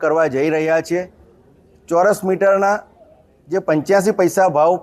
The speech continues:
પહેલાં અપાતો હતો, તેનો ચોરસ મીટર દીઠ દોઢ રૂપિયો અને રેસિડેન્શિયલમાં એક રૂપિયો કરવામાં આવશે. આ અનુદાન થકી સોસાયટીઓ જાતે જ એમની સફાઈમાં આગળ વધી શકશે. લગભગ અંદાજે અગિયારસો સાઈઠ જેટલી સોસાયટીઓને આનો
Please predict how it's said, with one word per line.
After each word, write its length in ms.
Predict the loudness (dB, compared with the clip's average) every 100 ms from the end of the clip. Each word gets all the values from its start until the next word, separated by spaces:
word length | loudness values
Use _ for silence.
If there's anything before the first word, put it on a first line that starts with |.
| 0
પહેલાં 260 | 2 0
અપાતો 340 | 0 -2 0 -2
હતો, 180 | 0 -4 -4
તેનો 240 | -2 0 -2 0
ચોરસ 280 | 0 0 -2
મીટર 280 | -4 0 0 0
દીઠ 180 | -4 -8 _ _ _ -2
દોઢ 200 | 0 2
રૂપિયો 320 | 0 0 -4 -4 _ _ _
અને 260 | -2 0 0 -4 _ _ -4
રેસિડેન્શિયલમાં 840 | -2 0 0 -2 0 2 2 2 0
એક 160 | 0
રૂપિયો 260 | -2 -2 -2 0
કરવામાં 340 | 2 2 2 2
આવશે. 260 | 0 -4 -4 -12 _ -2
આ 140 | 0 2
અનુદાન 480 | 0 2 2 0 0
થકી 320 | -2 -4 -6 -10 _ -6
સોસાયટીઓ 560 | -4 2 0 2 -2 0
જાતે 420 | 0 0 0 -2
જ 60 | -2 -4
એમની 260 | -2 -2 -2
સફાઈમાં 420 | 0 0 2 0
આગળ 280 | 0 2 0
વધી 200 | 0 0 0
શકશે. 340 | -2 -6 -8 -12 _ _
લગભગ 300 | -2 0 0 0
અંદાજે 360 | 2 2 2 0
અગિયારસો 580 | 0 0 0 0 -2 -4
સાઈઠ 280 | -2 -2 -2
જેટલી 200 | -4 -4 -4
સોસાયટીઓને 680 | -4 0 0 0 0 2 0 -2 _ -2
આનો 200 | 0